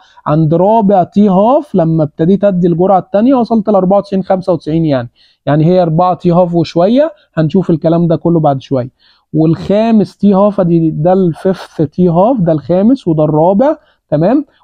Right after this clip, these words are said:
وصلت لسبعة وتسعين في المية من الستيدي ستيت، أنا مش عايز أستنى لحد ما أوصل،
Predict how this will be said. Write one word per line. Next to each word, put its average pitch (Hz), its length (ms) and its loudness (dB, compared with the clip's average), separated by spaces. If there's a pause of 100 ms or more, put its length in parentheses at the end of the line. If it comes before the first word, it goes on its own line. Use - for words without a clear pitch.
وصلت 190 400 -2
لسبعة 185 380 0
وتسعين 175 360 -2
في 185 120 -4
المية 175 260 0
من 175 120 0
الستيدي 156 480 -2
ستيت، 151 340 -2
أنا 139 120 -2
مش 135 200 -4
عايز 170 280 0
أستنى 190 400 -2
لحد 175 300 -2
ما 180 120 2
أوصل، 208 380 -2